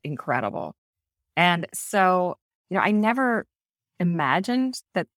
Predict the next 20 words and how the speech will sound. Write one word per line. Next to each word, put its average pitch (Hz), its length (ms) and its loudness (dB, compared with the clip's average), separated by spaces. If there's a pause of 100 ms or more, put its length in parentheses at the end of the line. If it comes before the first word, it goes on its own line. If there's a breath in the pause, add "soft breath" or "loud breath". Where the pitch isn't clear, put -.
(200)
that 165 220 2
would 170 280 -4
be 170 360 -2
a 185 60 -2
meditation. 170 840 -2
And 175 200 -2
yet 170 220 2 (120)
I 160 140 0
felt 208 560 2
at 165 100 -4
the - 180 0
end 175 200 2
of 156 80 -2
those 156 260 0
experiences 185 760 -4
like 180 160 4
I 147 100 6
had 147 180 -6
just - 200 -10
meditated. - 480 -12